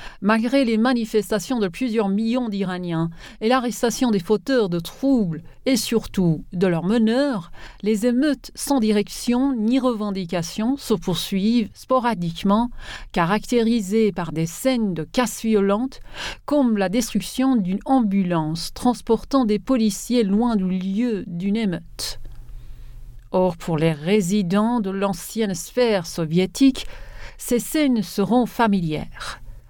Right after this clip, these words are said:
Après tout, c'est sur ces terres que depuis le début du siècle, plusieurs gouvernements ont été évincés lors de soulèvements codés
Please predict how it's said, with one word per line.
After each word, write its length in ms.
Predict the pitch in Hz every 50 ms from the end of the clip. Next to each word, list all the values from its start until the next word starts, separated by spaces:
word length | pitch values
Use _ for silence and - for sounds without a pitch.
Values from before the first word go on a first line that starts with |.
| - -
Après 300 | 233 233 - - 202 180
tout, 340 | 170 - 175 160 160 170 165 - - - - - - - -
c'est 180 | - - 247 233
sur 400 | - - - 285 285 262 - -
ces 220 | - - 220 214
terres 500 | - - 277 285 240 208 185 165 - -
que 100 | - 170
depuis 520 | 160 156 165 208 202 - - - 254 247
le 140 | 214 196 185
début 480 | 170 165 180 220 214 170 175 196 208 196
du 100 | 180 190
siècle, 560 | 170 - - - 254 254 262 247 233 - - - - - - - -
plusieurs 380 | - 175 180 165 208 220 175 180
gouvernements 720 | 202 262 254 226 254 226 226 226 226 220 220 233 254 285 294
ont 140 | 254 220 202
été 460 | 190 175 170 - - 196 180 175 175
évincés 760 | 175 175 214 214 220 220 - - - 277 277 277 262 247 226
lors 300 | 185 180 180 170 160 151
de 100 | 151 165
soulèvements 880 | 165 - - - 269 277 254 254 233 196 185 185 180 170 165 156 151 - - -
codés 600 | - 277 277 226 190 220 240 233 214 185 165 -